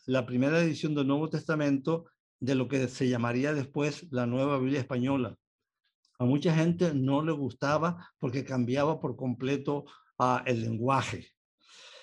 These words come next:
Eh, sin embargo, yo por mucho tiempo era la que usaba para predicar, porque yo predico básicamente del Nuevo Testamento, es una, es una de mis, ah,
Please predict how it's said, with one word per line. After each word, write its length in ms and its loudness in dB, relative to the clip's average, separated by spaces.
Eh, 460 -2
sin 240 2
embargo, 380 2
yo 260 2
por 180 -2
mucho 300 -2
tiempo 440 2
era 220 0
la 160 0
que 80 -6
usaba 580 2
para 380 0
predicar, 600 -2
porque 320 -10
yo 540 0
predico 420 -2
básicamente 640 -2
del 140 2
Nuevo 180 0
Testamento, 480 -2
es 140 -6
una, 440 0
es 140 -2
una 220 -2
de 180 -2
mis, 380 -6
ah, 340 -4